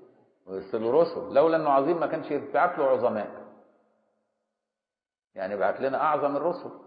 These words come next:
صلى الله عليه وسلم، علشان تعرف قيمة المسلم، يعني من قيمة من،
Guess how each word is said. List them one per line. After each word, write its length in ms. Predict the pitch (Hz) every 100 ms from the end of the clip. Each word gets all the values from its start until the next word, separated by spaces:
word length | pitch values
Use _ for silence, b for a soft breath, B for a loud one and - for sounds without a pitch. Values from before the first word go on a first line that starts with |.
| - _ _ _ _ -
صلى 60 | 107
الله 140 | 107
عليه 100 | 101
وسلم، 260 | - 196 - - - _ _ _ _ _ _ _
علشان 460 | 104 95 95 107 104
تعرف 300 | 117 117 107
قيمة 420 | - 143 135 -
المسلم، 500 | 95 92 - 85 73
يعني 160 | 76 - _ _ _ _ _ _ _ _ _ _ -
من 220 | 104 95
قيمة 440 | - 123 123 123 - - - _ -
من، 240 | 104 101